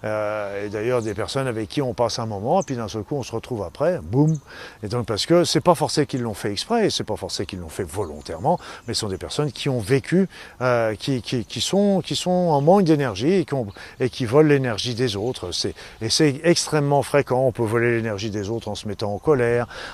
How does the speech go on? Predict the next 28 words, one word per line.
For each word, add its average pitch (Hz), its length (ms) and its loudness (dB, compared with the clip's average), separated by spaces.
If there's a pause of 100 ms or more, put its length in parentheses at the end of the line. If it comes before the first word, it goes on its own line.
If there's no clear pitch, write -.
en, 113 400 -2 (240)
en 117 100 0
se 131 140 -4
mettant 131 300 2
au 123 40 4
contraire 127 440 4
très, 120 360 4 (240)
très, 131 240 4
très 131 220 0
mielleux, 131 500 6
et 120 60 2
cetera. 175 320 2
Il - 20 6
y 147 60 6
a 147 40 4
mille 175 200 4
façons 170 400 0
de 131 80 2
pouvoir 113 320 2
voler 110 260 0
l'énergie 98 400 -6
des 78 180 -12
autres. 123 220 -2 (260)
Et 98 60 -6
ça, 104 160 -2
ça - 140 -4
nous 120 120 -2
fait, 123 380 0